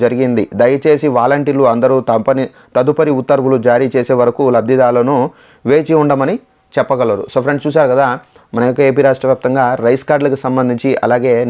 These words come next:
న్యూ పెన్షన్స్, పెన్షన్లదారులకు సంబంధించి, చేయూతకు సంబంధించి, అలాగే ఈబీసీ నేస్తంకు సంబంధించి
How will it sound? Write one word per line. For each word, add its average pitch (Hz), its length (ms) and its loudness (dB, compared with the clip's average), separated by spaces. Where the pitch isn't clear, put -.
న్యూ 165 220 2
పెన్షన్స్, 123 380 -4
పెన్షన్లదారులకు 117 840 0
సంబంధించి, 117 420 -2
చేయూతకు 156 480 0
సంబంధించి, 120 640 -2
అలాగే 139 200 0
ఈబీసీ 143 360 0
నేస్తంకు 127 320 -2
సంబంధించి 120 600 -2